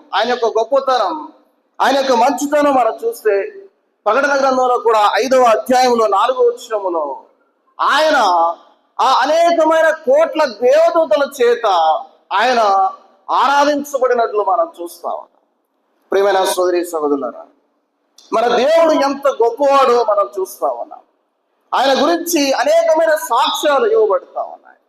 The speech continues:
ఆయనే సాక్ష్యం ఇచ్చాడు. యోహాను సాక్ష్యం ఇస్తా ఉన్నాడు.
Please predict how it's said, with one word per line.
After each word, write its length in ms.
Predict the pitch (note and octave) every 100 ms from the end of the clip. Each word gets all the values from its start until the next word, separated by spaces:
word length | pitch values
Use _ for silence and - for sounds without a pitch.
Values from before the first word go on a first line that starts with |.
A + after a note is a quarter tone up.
| _ _ _ G3
ఆయనే 380 | D4 F#4 F#4
సాక్ష్యం 540 | F#4 D4 C4+ - C4+ A3
ఇచ్చాడు. 580 | G3+ - D3 A2+ - _ _ _ _ -
యోహాను 460 | A#3+ D#4 E4 F4 E4+
సాక్ష్యం 480 | - C#4 C#4 C#4+ B3
ఇస్తా 300 | A#3+ - A3 F#3+ E3
ఉన్నాడు. 300 | C#3 F#2+